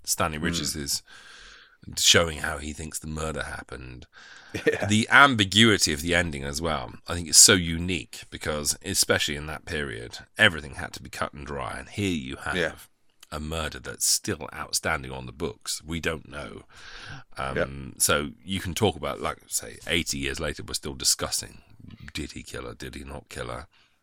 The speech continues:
Speaker 1: Um, but I
Speaker 2: Yep.
Speaker 1: think even if you come down one side or the other, you're satisfied.
Speaker 2: Mm-hmm.
Speaker 1: So I don't think there's, uh, there's nothing wrong with it. There's absolutely nothing wrong with it. And I think it,
Speaker 2: <laughs>
Speaker 1: uh, as well, as well as being a perfect, a perfect film,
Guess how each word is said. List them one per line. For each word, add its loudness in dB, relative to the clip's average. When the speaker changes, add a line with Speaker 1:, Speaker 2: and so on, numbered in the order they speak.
Speaker 1:
Um, 0
but 2
I 6
Speaker 2:
Yep. 4
Speaker 1:
think -4
even 2
if -6
you -6
come 2
down 0
one 0
side 4
or -6
the -6
other, -6
you're -6
satisfied. -2
Speaker 2:
Mm-hmm. -6
Speaker 1:
So 8
I 12
don't 10
think 0
there's, 2
uh, 4
there's 2
nothing 8
wrong 8
with -2
it. -6
There's -2
absolutely 0
nothing -6
wrong -4
with -8
it. -8
And -4
I -2
think 6
it, -4
Speaker 2:
<laughs> -16
Speaker 1:
uh, 2
as 4
well, 12
as 10
well 12
as 6
being 6
a 0
perfect, 4
a 2
perfect 0
film, -2